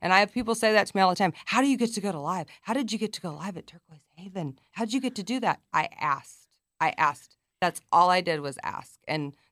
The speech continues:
that's where I think people don't understand the concept of it. You have to be able to step out of your box and do something different.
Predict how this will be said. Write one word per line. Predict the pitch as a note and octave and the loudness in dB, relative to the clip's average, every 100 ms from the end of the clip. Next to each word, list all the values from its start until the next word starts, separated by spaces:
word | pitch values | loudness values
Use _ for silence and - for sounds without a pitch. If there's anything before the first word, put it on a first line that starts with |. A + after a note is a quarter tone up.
| - | 0
that's | E3 F3 | 0 0
where | F#3 | -2
I | E3 | -2
think | D#3 D3 | -4 -8
people | D#3 D3 C#3+ C3 | -12 -6 -6 -6
don't | C3+ D3 - | -6 -8 -6
understand | B2+ B2 - - | -10 -10 -14 -16
the | C2 | -16
concept | - - - - - | -14 -14 -14 -16 -18
of | - | -16
it. | A1 - _ - | -16 -16 _ -12
You | E3 C#3+ | -10 -6
have | D3+ D3+ - | -4 -4 -6
to | C#3 | -12
be | C3+ B2+ | -8 -8
able | B2+ C3 C3 | -8 -12 -14
to | C3+ | -16
step | C3 C#3 C3 | -12 -10 -8
out | C#3+ | -10
of | C#3 | -12
your | B2+ | -8
box | B2+ B2 _ _ | -6 -6 _ _
and | C3+ C3 - _ - | -12 -12 -16 _ -16
do | C3+ | -12
something | - D#3+ | -10 -8
different. | F#3 G3+ F#3 | -8 -8 -10